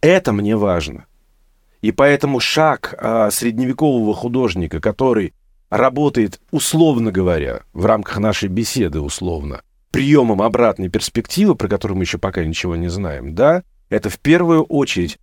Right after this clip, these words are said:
обращенность на человека, мысли, высказывания, идеи, образа, символа и так далее, и так далее. И вот Раушенбах как раз,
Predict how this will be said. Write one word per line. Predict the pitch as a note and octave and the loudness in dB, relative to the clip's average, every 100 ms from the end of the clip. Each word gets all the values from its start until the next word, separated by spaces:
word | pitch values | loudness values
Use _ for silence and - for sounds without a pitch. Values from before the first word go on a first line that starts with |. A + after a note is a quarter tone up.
| - | -4
обращенность | G2 - B2 A2+ - D3 B2 G#2+ - - | -4 2 0 2 0 2 2 0 -4 0
на | A2 G2+ | 0 0
человека, | - F2+ G2 C3+ F3+ D3 C3 _ _ | -2 -2 0 0 -2 -4 -8 _ _
мысли, | G2 B2+ D#3+ D#3 E3 F3 - _ | -4 2 2 2 2 2 0 _
высказывания, | E2+ A#2 - - D#3 D3+ D3+ D3+ D3+ D3 _ - | -4 -2 -2 0 2 2 -2 -2 -4 -6 _ -10
идеи, | E2+ A2+ E3+ E3 C#3+ _ _ | -4 4 4 4 0 _ _
образа, | - D3 C#3 B2 A2+ - - | -2 0 0 0 -2 -6 -12
символа | - C3+ C#3 B2 A2 | -4 -2 0 2 0
и | - - | -2 -4
так | G#2 F#2+ | -2 0
далее, | G2+ F#2 F2 | 0 0 -2
и | |
так | F#2 D#2+ | -4 -6
далее. | D2+ - A#1+ _ _ _ - | -8 -8 -12 _ _ _ -4
И | A#2 | 0
вот | C3 | 2
Раушенбах | B2+ B2 - B2 C3+ G3 - | 2 0 0 -2 2 2 2
как | B2+ A2+ | -4 0
раз, | F2+ | -2